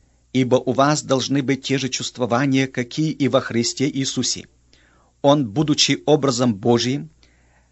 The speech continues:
не почитал хищение быть равным Богу, но уничижил себя самого,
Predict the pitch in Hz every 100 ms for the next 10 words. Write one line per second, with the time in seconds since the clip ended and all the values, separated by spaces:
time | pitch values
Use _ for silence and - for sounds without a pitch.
0 | _ _ - 135 151 156 - 165 175 185
1 | 185 160 - - 180 147 120 120 120 123
2 | 151 139 110 98 104 101 151 _ _ _
3 | _ _ - 143 180 170 180 175 170 143
4 | 202 190 - 113 113 117 117 107 98 120